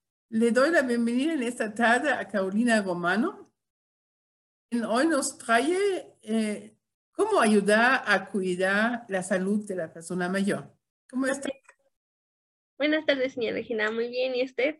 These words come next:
Speaker 2: qué tal?
Speaker 1: También bien. Aquí con el gusto de poder saludarte en nuestro programa. Adelante con esta ayuda de cuidar la salud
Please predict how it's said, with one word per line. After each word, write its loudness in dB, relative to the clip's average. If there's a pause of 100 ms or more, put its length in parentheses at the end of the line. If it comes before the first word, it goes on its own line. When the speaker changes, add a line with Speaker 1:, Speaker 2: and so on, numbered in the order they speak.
Speaker 2:
qué -8
tal? -2 (1040)
Speaker 1:
También 0
bien. -2 (240)
Aquí -6
con 0
el -2
gusto -4
de -2
poder -4
saludarte -2
en -4
nuestro -10 (100)
programa. -6 (540)
Adelante 2
con 0
esta -2
ayuda -2
de 0
cuidar -2
la -4
salud -6